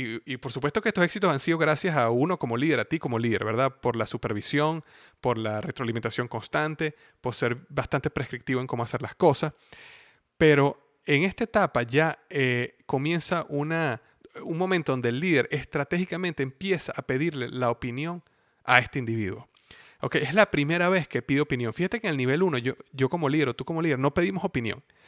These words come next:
"Esto es lo que vas a hacer y así lo vas a hacer y así lo quiero. Punto". En el nivel dos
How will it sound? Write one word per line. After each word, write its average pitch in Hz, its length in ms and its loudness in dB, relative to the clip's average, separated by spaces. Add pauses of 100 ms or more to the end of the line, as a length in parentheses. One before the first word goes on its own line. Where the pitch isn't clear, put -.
(220)
"Esto 127 260 2
es - 20 4
lo 190 100 2
que 143 80 4
vas 135 80 6
a 160 40 4
hacer 196 360 2
y 139 140 0
así 139 240 0
lo 165 100 6
vas 156 140 2
a - 20 -2
hacer 120 320 -2 (180)
y 123 120 -2
así 127 180 -2
lo 123 100 2
quiero. - 300 -6 (380)
Punto". 131 360 2 (480)
En 131 140 0
el 135 80 2
nivel 202 240 4
dos 202 180 6